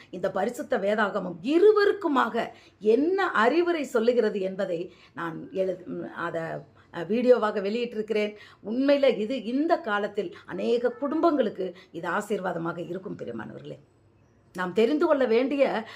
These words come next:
ஒரு சத்தியம். அதனால, அ,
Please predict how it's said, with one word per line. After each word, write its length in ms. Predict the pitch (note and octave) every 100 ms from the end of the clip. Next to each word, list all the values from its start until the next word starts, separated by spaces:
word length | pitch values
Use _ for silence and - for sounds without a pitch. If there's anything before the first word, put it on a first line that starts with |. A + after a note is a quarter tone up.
| -
ஒரு 160 | - F#3
சத்தியம். 580 | - - - A#3+ D#3+ - _ _ _ _ _ _ _ _ _ _ _ _ _ _ _ -
அதனால, 600 | - E3+ F#3 G3+ G3 C#3 - _
அ, 220 | E3+ E3